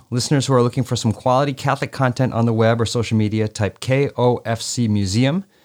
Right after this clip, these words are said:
and give it a like or follow. Bishop Frank Caggiano is on Facebook, Instagram, and Twitter.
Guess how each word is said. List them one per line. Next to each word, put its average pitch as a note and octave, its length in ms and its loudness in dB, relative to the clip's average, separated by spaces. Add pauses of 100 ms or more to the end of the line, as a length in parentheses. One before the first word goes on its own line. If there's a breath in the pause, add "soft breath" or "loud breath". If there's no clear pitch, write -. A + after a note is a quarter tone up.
(220 soft breath)
and G#2 140 -2
give B2 120 2
it A#2+ 80 6
a A2+ 60 4
like A2 220 2
or G#2+ 40 -2
follow. F#2+ 520 0 (600)
Bishop - 240 -2
Frank A#2+ 200 0
Caggiano A#2+ 500 4
is A2 100 2
on G#2+ 160 4
Facebook, C3 580 -2
Instagram, G#2+ 760 0
and G2 180 -4
Twitter. C#3 380 -4